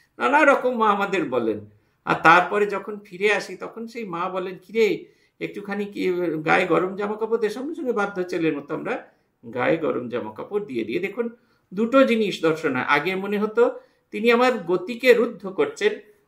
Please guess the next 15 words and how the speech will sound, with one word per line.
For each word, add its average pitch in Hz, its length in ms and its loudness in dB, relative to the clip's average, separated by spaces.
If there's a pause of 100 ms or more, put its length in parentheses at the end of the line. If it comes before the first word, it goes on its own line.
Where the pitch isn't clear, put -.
(180)
পরে 165 280 10
মনে 170 260 2
হতো 160 240 0
না, 175 400 2 (260)
তিনি 175 280 -10
আছেন 254 420 2
বলে 185 360 4
আমার 160 340 -6
জীবনটা 143 440 -4
গতিময়। 139 640 -6 (540)
এই 208 180 0
দৃষ্টিটা 247 800 2
বদলে 139 320 2
যায়। 110 200 2
অহং 208 420 -2